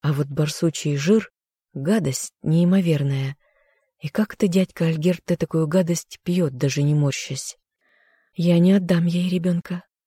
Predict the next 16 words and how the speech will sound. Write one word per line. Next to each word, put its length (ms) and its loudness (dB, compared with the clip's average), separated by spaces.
Матушка 480 0
сжимает 520 2
Евстигнееву 760 2
руку 300 0
крепко-крепко, 880 -2
даже 260 0
больно 320 4
немного. 580 0
"Ничего 720 4
не 160 4
говори". 520 -2
Дядька 460 0
Альгерт 480 0
и 40 0
не 140 2
говорит. 600 -2